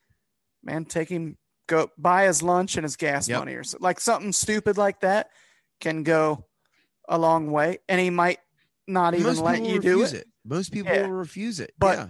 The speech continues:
Speaker 1: but just offering says it's a communication of, "I am thankful for you, your time, your money,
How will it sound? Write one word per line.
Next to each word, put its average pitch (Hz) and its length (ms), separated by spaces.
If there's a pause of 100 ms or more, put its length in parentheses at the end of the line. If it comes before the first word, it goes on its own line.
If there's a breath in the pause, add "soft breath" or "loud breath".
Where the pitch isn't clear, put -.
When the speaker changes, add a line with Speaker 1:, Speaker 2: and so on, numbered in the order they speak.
Speaker 1:
but 175 260
just 170 380
offering 220 760 (1160)
says 160 680
it's 185 220
a 175 60
communication 180 1000
of, 147 340 (500)
"I 151 160
am 139 140
thankful 156 580
for 151 220
you, 160 480 (340)
your 143 180
time, 147 600 (100)
your 123 180
money, 131 480